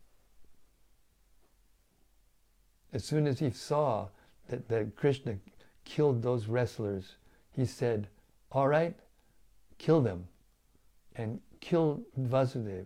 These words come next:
and kill Ugrasena, my father, and, and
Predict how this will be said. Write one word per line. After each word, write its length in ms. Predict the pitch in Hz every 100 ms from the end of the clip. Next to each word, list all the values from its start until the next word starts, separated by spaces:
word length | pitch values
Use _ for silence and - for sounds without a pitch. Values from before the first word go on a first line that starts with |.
| - 120
and 120 | 104
kill 260 | - 156
Ugrasena, 640 | 156 139 127 110 123 107 98
my 140 | 101
father, 420 | 95 113 101 101 - _ _ _ - _ _ -
and, 280 | 117 107 - - _ - - -
and 240 | 110